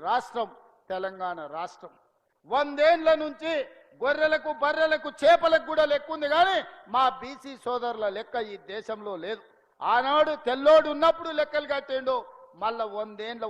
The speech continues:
వరకు ఎవరు కట్టలే. కానీ మన ప్రభుత్వం వచ్చిన తర్వాత మిత్రులు భట్టి విక్రమార్క గారి నేతృత్వంలో జనగణన, కులగణన చేసి తెలంగాణ రాష్ట్రంలో ఏ కులం వాళ్ళు ఎంతమంది ఉన్నారు, ఉప కులాల వాళ్ళు ఎంతమంది ఉన్నారని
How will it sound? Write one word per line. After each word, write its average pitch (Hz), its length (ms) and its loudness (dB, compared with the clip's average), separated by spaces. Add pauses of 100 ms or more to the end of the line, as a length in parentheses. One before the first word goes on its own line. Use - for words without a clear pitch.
వరకు 202 280 -8
ఎవరు 185 240 -12
కట్టలే. 170 320 -14 (580)
కానీ 294 240 2 (120)
మన 294 140 4 (140)
ప్రభుత్వం 302 460 0
వచ్చిన 302 220 -6 (100)
తర్వాత 320 320 2 (460)
మిత్రులు 302 500 0
భట్టి 294 240 -2
విక్రమార్క 311 540 -2 (100)
గారి 294 160 0 (100)
నేతృత్వంలో 330 680 4 (500)
జనగణన, 320 560 2 (160)
కులగణన 311 560 0 (160)
చేసి 339 340 2 (340)
తెలంగాణ 311 540 0 (220)
రాష్ట్రంలో 349 600 4 (540)
ఏ 320 40 10 (220)
కులం 320 320 2
వాళ్ళు 311 260 2 (100)
ఎంతమంది 294 480 -2
ఉన్నారు, 277 320 0 (400)
ఉప 214 140 -6 (160)
కులాల 262 360 2
వాళ్ళు 254 280 0 (140)
ఎంతమంది 247 460 -6
ఉన్నారని 208 420 -8